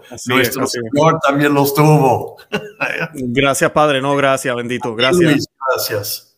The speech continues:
Speaker 1: Gracias, para despedirnos, padre. La bendición para mí y para la audiencia, por favor.
Speaker 2: La bendición de Dios Todopoderoso, Padre, Hijo y Espíritu Santo, desciende sobre ti, tu audiencia,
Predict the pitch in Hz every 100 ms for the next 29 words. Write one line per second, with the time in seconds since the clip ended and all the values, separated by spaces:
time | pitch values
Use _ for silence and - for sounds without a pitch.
0 | _ - 131 143 196 190 190 - 180 202
1 | 220 190 202 190 127 131 135 127 151 143
2 | 120 - 127 123 151 160 156 143 135 139
3 | 143 135 127 117 117 120 143 139 _ _
4 | _ _ _ _ - - 127 127 135 139
5 | 127 135 135 127 123 120 120 127 131 120
6 | 113 117 113 113 107 123 127 127 147 147
7 | - _ _ _ _ _ - 127 120 135
8 | 131 - 113 107 139 120 127 117 120 120
9 | 113 101 104 120 131 120 110 107 107 107
10 | - - _ - 170 202 196 101 - _
11 | _ - 101 101 92 120 147 165 165 185
12 | 190 190